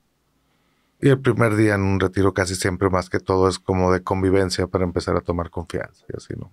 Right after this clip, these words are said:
Y siempre estaba aislado y todos los que tratábamos de coordinar el retiro, pues tratábamos de estar un rato con él.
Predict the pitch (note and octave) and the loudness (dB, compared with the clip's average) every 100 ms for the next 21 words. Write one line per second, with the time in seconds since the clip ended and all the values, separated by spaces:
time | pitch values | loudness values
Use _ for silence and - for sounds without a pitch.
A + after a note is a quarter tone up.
0 | _ - G2+ - G2+ G2 - G2+ G2+ G#2 | _ -2 0 2 0 -2 -2 0 2 4
1 | C3+ C#3 C#3 - _ _ _ _ _ _ | 4 2 0 -8 _ _ _ _ _ _
2 | _ _ - C3+ C#3 B2+ B2+ C3 - B2 | _ _ 0 0 2 2 4 4 2 -2
3 | - A2 A2 A2 A2+ A2 G2+ - G#2+ G2+ | 0 0 2 0 2 2 0 0 -2 0
4 | A2 G#2+ G#2+ G#2+ G#2+ A#2+ G#2+ G#2+ - _ | 0 2 0 -2 -2 0 0 -2 -8 _
5 | _ _ _ _ _ _ B2 - A2+ G#2+ | _ _ _ _ _ _ -2 0 0 0
6 | G#2 G#2 G2 - G#2 G2+ G#2 - - F2+ | -2 0 -2 0 0 0 0 -4 -6 -6
7 | E2 | -8